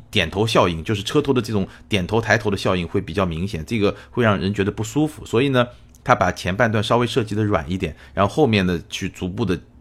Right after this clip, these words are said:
加大这个制动能-，制动的力量，最后整个制动效果也不错。我觉得这个思路也没有问题，但是我觉得荣威可以更自信一点了，因为它前悬架的支撑力真的是不差，就前悬架这个点头效应被抑制的，我觉得是，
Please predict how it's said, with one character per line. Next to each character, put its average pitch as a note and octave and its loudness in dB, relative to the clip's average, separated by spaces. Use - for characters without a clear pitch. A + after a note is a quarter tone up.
加 G#2 4
大 G#2 4
这 F#2+ -2
个 E2+ -4
制 - -6
动 F2+ -4
能-， E2 -4
制 C3 -4
动 G2 -2
的 F#2 0
力 A2+ 0
量， D2+ -4
最 C3 -4
后 A2 0
整 G2 -4
个 E2 -6
制 A#2 -8
动 G2 -2
效 F#2+ 0
果 F2 -4
也 D#2+ -4
不 - -12
错。 - -10
我 A#2 2
觉 - 0
得 A#3+ 2
这 D#4 2
个 G3 2
思 - -4
路 A3+ 4
也 G#2+ 6
没 E2+ 0
有 C3+ 2
问 A2+ 0
题， - -10
但 - -10
是 - -2
我 A#2+ 6
觉 G2+ 2
得 D3+ 2
荣 A#2 2
威 D3+ 4
可 C#3 4
以 C3+ 6
更 B2+ 0
自 A2 -4
信 G#2+ -2
一 F2 -2
点 C#2+ -6
了， C2+ -6
因 C3 -2
为 C#3+ 0
它 D3+ 0
前 A2+ -2
悬 F#2+ 0
架 G#2 2
的 F#2 0
支 - -6
撑 G2+ -2
力 G2+ -2
真 A#2 -4
的 A#2+ -6
是 - -6
不 - -8
差， - -8
就 B2+ 0
前 A2+ 0
悬 B2+ 2
架 A#2+ 6
这 A2+ 0
个 A2 2
点 F#2+ -2
头 F#2+ -2
效 G#2+ 2
应 G2+ 2
被 G2 0
抑 G2+ -4
制 G2 -8
的， F#2 2
我 G2+ 0
觉 G2+ 2
得 B2+ 6
是， A#2 -4